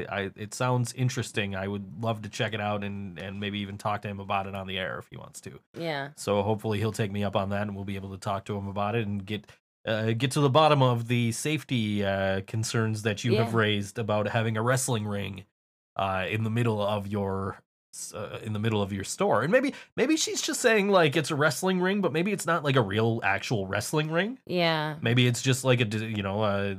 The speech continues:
Speaker 1: like, like the
Speaker 2: A
Speaker 1: Toys R Us
Speaker 2: prop,
Speaker 1: had, you
Speaker 2: yeah.
Speaker 1: know, like, or something like that. But, um, I mean, I, I know who this guy is. I've never, uh, formally met him.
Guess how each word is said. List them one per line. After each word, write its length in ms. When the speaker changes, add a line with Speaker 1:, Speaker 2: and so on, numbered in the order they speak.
Speaker 1:
like, 180
like 200
the 60
Speaker 2:
A 40
Speaker 1:
Toys 280
R 80
Us 160
Speaker 2:
prop, 140
Speaker 1:
had, 160
you 60
Speaker 2:
yeah. 140
Speaker 1:
know, 60
like, 140
or 80
something 340
like 200
that. 320
But, 580
um, 440
I 100
mean, 160
I, 220
I 140
know 180
who 100
this 220
guy 200
is. 300
I've 80
never, 360
uh, 240
formally 540
met 240
him. 320